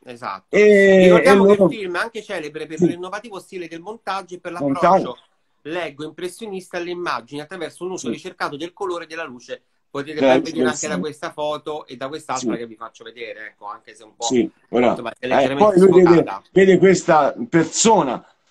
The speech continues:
Speaker 2: con, eh, il cappottino rosso, crede che sia sua figlia, perché sua figlia di-, è morta quando aveva un cappottino rosso,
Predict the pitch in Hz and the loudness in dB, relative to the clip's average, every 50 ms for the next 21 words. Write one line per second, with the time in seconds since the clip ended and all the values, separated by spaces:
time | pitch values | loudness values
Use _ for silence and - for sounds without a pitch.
0 | _ _ _ - - 190 196 190 170 156 143 139 135 - - 139 135 - 170 156 | _ _ _ 0 2 4 4 4 4 4 4 2 2 0 -2 -4 -2 -2 -2 -2
1 | - 170 165 160 - 208 202 202 202 208 214 202 - - 165 131 139 165 170 156 | 2 0 0 0 2 2 4 4 6 4 4 2 2 -2 -4 -2 0 0 0 0
2 | 147 139 147 131 - - 147 143 139 185 190 185 208 214 185 143 127 110 - 127 | 0 0 0 -2 0 0 0 0 2 2 2 2 2 2 4 2 2 0 -4 -6
3 | - - 196 180 165 160 147 143 135 120 120 120 - - 90 90 90 92 85 - | -2 0 -2 2 2 2 4 4 2 2 0 -2 -4 -6 -10 -10 -10 -10 -10 -6
4 | - 139 185 190 180 165 160 165 175 165 - 147 131 123 - _ - 143 139 143 | -2 0 0 2 4 4 4 4 2 2 2 2 2 2 0 _ 0 0 2 2
5 | 147 165 160 156 151 143 143 143 143 143 147 135 - - 139 135 - - 143 139 | 2 2 2 2 2 2 2 2 2 0 -2 -4 -4 -4 -6 -6 -4 -4 -4 -2
6 | 143 151 156 139 - - 127 117 | 0 2 2 0 0 -2 -8 -10